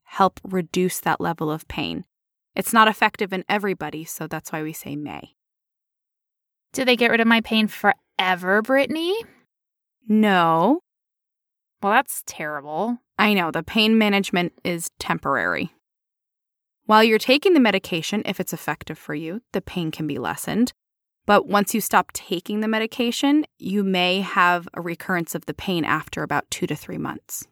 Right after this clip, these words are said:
Speaker 1: Just the way it was, if not worse, as the endo's been untouched and just growing and thriving in there. And because you can only be on it for a short period of time, eventually you will have to go off the medication, and you may have a reoccurrence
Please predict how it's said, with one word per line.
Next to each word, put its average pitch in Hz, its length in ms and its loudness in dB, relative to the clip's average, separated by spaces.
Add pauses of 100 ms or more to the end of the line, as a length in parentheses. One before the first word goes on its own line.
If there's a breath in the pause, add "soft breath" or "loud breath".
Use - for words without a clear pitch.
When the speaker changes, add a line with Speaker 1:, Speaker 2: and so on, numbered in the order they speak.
(800)
Speaker 1:
Just 190 240 2
the 208 80 4
way 185 120 6
it 160 120 4
was, 180 260 6
if 175 220 -2
not 160 240 2
worse, 170 340 0
as - 220 -6
the 147 160 -4
endo's 165 320 -2
been 170 400 0
untouched 226 640 2
and 214 160 -4
just 190 220 -10 (240)
growing 339 500 -2
and 175 100 -8
thriving - 520 -2
in 151 100 -2
there. - 160 -6 (1600)
And 262 180 6
because 226 280 0
you 208 60 -2
can 202 120 -4
only 208 180 0
be 175 200 -2
on 220 160 4
it - 100 -2
for 175 140 -2
a 170 40 -4
short - 240 -4
period 160 280 -6
of 156 120 -12
time, 190 520 2 (220)
eventually 208 460 2
you 180 160 -2
will 220 220 4
have - 280 -4
to - 60 -10
go 160 160 -2
off 151 200 -2
the 190 80 -6
medication, - 640 -4 (340)
and 214 140 10
you 196 100 10
may 185 240 6
have 180 220 2
a 190 40 2
reoccurrence 170 720 2